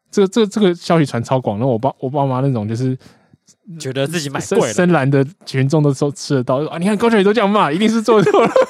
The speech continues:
Speaker 1: <laughs> 对。
Speaker 2: 这个效应蛮强的欸。
Speaker 1: 对啊，然后他就说，而且他们做的是唾液筛检，然后就是
Speaker 2: 你说三十元那个是唾液筛检？
Speaker 1: 对，就是你只要就可能滴口水啊，测就可以了，
Speaker 2: 嗯。
Speaker 1: 就不用还要捅鼻子，很麻烦，还要一大堆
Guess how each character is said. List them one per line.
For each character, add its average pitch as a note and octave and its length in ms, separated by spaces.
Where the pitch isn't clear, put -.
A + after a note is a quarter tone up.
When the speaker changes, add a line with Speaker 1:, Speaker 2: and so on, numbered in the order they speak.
Speaker 1:
<laughs> - 560
对。 C3+ 160
Speaker 2:
这 C#4+ 140
个 A3 80
效 G3 220
应 F#3+ 100
蛮 A2+ 160
强 F2 280
的 F2+ 80
欸。 F2+ 160
Speaker 1:
对 C3 120
啊， A#2 220
然 C3 120
后 E3+ 160
他 E3+ 100
就 E3+ 80
说， F3+ 160
而 F3+ 60
且 E3+ 100
他 F#3 80
们 F3+ 100
做 F#3+ 140
的 E3 40
是 E3 340
唾 F#3+ 220
液 E3 160
筛 A#2+ 200
检， A2+ 200
然 C#3+ 140
后 D3+ 80
就 D#3+ 80
是 E3 80
Speaker 2:
你 D#3+ 40
说 A3 160
三 A3+ 200
十 D#3 100
元 B2+ 80
那 D3+ 60
个 B2+ 80
是 A#2+ 80
唾 A#2+ 160
液 A#2 60
筛 G#2+ 40
检？ G2+ 80
Speaker 1:
对， A#2 160
就 D3+ 100
是 E3 60
你 C3+ 140
只 C3 80
要 C#3+ 140
就 D3 160
可 - 80
能 C3 120
滴 D3+ 120
口 C3 180
水 B2 160
啊， G#2+ 60
测 C3 200
就 B2 80
可 G2+ 200
以 G2+ 160
了， - 60
Speaker 2:
嗯。 A2 160
Speaker 1:
就 D#3 100
不 C#3 120
用 C#3+ 240
还 C#3 100
要 C#3+ 120
捅 B2 220
鼻 A2+ 160
子， A2+ 180
很 A2+ 80
麻 A2+ 200
烦， A2 200
还 A2+ 80
要 A#2 100
一 B2+ 100
大 C3 120
堆 B2+ 100